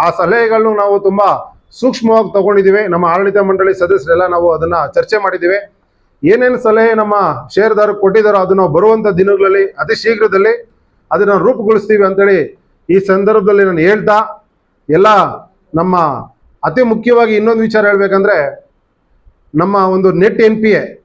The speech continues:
ಏನ್ ಇವತ್ತು ನಾವು ಷೇರುದಾರರಿಗೆ ಡಿವಿಡೆಂಡ್ ಕೊಡ್ತಾ ಇದ್ದೀವೋ, ಆ ಡಿವಿಡೆಂಡ್ ಕೊಡೋದಕ್ಕೆ ಕಾರಣನೇ ನೆಟ್ ಎನ್ ಪಿ ಎ.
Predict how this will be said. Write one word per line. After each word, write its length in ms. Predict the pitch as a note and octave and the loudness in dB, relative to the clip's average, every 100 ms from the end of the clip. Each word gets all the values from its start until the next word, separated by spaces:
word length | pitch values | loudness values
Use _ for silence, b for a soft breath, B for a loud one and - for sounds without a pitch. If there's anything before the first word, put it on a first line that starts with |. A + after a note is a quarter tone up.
| _ _ - | _ _ -2
ಏನ್ 200 | D#3 A#3 | 0 2
ಇವತ್ತು 260 | A3+ A3 A3 | 2 0 0
ನಾವು 140 | G#3 | -2
ಷೇರುದಾರರಿಗೆ 640 | G3+ G3+ A3+ G#3+ G#3+ G#3 | 0 0 2 2 2 2
ಡಿವಿಡೆಂಡ್ 400 | G#3 F3+ G#3+ G#3+ | 2 2 2 0
ಕೊಡ್ತಾ 240 | F#3 F3 G3 | 0 0 0
ಇದ್ದೀವೋ, 500 | G3 F#3 D3 F3+ F#3+ | 0 0 2 0 -2
ಆ 100 | D#3+ | -4
ಡಿವಿಡೆಂಡ್ 400 | D#3 F#3 A3 G3 | 0 0 0 0
ಕೊಡೋದಕ್ಕೆ 400 | G3 G3 F#3+ - | 0 0 -2 -2
ಕಾರಣನೇ 400 | F3+ G#3 A3 G#3+ | 0 0 0 0
ನೆಟ್ 240 | F#3 F#3 | -2 -2
ಎನ್ 180 | G3 F3+ | -2 -2
ಪಿ 80 | |
ಎ. 100 | E3 | -4